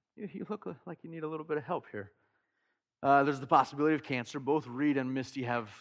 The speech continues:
uh, suspicious nodules in their, in their thyroids. Um,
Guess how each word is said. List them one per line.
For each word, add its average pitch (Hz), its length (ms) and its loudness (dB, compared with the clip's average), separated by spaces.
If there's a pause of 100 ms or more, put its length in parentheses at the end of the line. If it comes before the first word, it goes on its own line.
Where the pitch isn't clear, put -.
uh, 113 120 -6
suspicious 117 520 -10
nodules 113 480 -2
in 104 100 -10
their, 98 160 -10
in 110 120 -12
their 101 200 -12
thyroids. 107 520 -4 (440)
Um, 98 200 -14